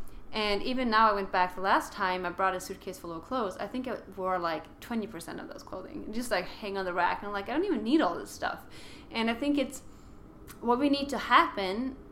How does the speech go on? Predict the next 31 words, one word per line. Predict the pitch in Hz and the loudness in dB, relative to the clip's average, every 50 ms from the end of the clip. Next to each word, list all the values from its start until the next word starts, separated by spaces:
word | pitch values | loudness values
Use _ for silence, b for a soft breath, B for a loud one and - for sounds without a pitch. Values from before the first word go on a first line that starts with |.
| - - | -2 -2
on | 220 208 | 0 0
this | 190 165 - | 0 -2 -4
planet | - - - 240 254 240 180 165 170 - | -6 -2 0 2 2 2 0 0 -2 -4
is | 196 - - | -6 -8 -2
definitely | - 220 214 233 - - 311 320 302 285 254 233 | 2 4 4 4 4 4 4 4 4 2 0 -2
keep | - - 247 226 - - - - - - - | -4 -4 -6 -6 -6 -10 -18 -18 -18 -16 -12
producing | - 220 220 226 220 233 220 208 | -4 -2 0 0 0 -2 -2 -2
more | 202 202 | -2 -4
sustainable | 202 - - - - 196 190 196 208 202 196 | -4 -6 -8 -6 -4 -4 -2 -2 -2 -4 -6
clothing | 202 - 196 180 180 185 220 226 220 | -4 -4 -4 -4 -2 -2 -2 0 0
and | 196 190 190 | -2 -2 -4
think | - 190 190 | -6 -6 -6
about | 196 190 196 196 | -6 -6 -6 -4
it | 190 | -4
that | 190 180 190 208 | -2 -2 -2 -2
way. | 247 262 | -2 -2
But | 269 262 233 | -2 -2 -4
I | 220 | -4
think | - 262 262 240 - | -2 -2 -2 -2 -4
the | 202 | -6
biggest | 180 185 - - 226 226 262 285 285 - - - | -10 -8 -2 0 0 0 0 -2 -6 -6 -6 -4
shift | - 233 226 - | -4 -4 -4 -4
that | - 220 | -6 -6
needs | 202 202 - | -6 -4 -4
to | 190 | -4
happen | 180 180 180 - 214 | -4 -4 -4 -4 -6
is | 196 202 | -8 -8
within | 190 185 185 185 185 | -6 -6 -4 -4 -4
the | 185 | -6
consumer | - 190 180 - - 170 165 | -6 -10 -10 -8 -6 -6 -4
mind. | 156 160 160 156 - - - - | -4 -4 -4 -4 -4 -6 -8 -12